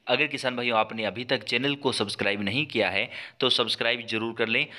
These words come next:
और आप इस वीडियो को लाइक भी कर दें। किसान भाइयों, आपको इस चैनल पे हमेशा किसानों से जुड़ी हुई और प्याज मंडियों की ताज़ा अपडेट सबसे पहले मिलेगी।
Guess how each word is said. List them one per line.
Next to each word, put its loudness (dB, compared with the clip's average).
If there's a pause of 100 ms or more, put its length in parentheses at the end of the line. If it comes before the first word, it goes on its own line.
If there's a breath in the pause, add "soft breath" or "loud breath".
(200 loud breath)
और 4
आप 4
इस -6
वीडियो 0
को -2
लाइक 0
भी 0
कर 0
दें। -2
किसान 0
भाइयों, 0 (340 loud breath)
आपको 0
इस -4
चैनल 2
पे 0
हमेशा -2 (340 loud breath)
किसानों 0
से -2
जुड़ी 0
हुई 2 (240 loud breath)
और 4
प्याज 0
मंडियों -6
की -8
ताज़ा 2
अपडेट -2
सबसे -6
पहले 0
मिलेगी। -4